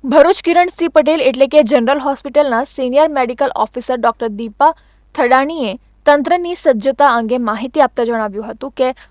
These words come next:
હોસ્પિટલ ખાતે ટેસ્ટની સુવિધા કરવા સાથે વેન્ટિલેટર અને આઇસોલેશન વોર્ડ પણ તૈયાર છે. જો કે, ભરૂચમાં હજુ કોઈ કેસ નોંધાયો નથી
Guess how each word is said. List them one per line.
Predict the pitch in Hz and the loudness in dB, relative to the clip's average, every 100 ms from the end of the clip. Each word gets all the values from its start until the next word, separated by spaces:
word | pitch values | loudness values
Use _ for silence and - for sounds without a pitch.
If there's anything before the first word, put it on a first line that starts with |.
| - | -2
હોસ્પિટલ | 262 - - 349 349 | -2 -2 0 2 4
ખાતે | 330 311 330 | 2 2 0
ટેસ્ટની | - 262 - 294 302 | 2 0 0 -6 -6
સુવિધા | - 269 247 285 | -4 -6 -2 0
કરવા | 311 262 226 233 | 2 0 0 -2
સાથે | - 220 262 233 | -2 -6 -6 -6
વેન્ટિલેટર | 226 220 240 226 269 285 | -6 -4 -4 -2 0 -2
અને | 226 226 254 - _ - | -4 -6 -8 -12 _ -4
આઇસોલેશન | 214 254 330 330 320 339 294 | 0 2 2 0 0 0 0
વોર્ડ | 208 226 254 | 2 2 2
પણ | 233 247 | -4 -8
તૈયાર | 269 214 202 - | -4 -4 -4 -10
છે. | - - _ _ - | -16 -18 _ _ -6
જો | 247 | -2
કે, | 247 | 0
ભરૂચમાં | 247 262 269 320 320 330 | 0 -2 -4 -2 0 2
હજુ | 302 262 | 0 -4
કોઈ | 294 277 | -2 -2
કેસ | - 240 - | 0 -4 -2
નોંધાયો | 240 214 240 254 | -4 -2 -2 0
નથી | 262 - 320 | -2 -6 -12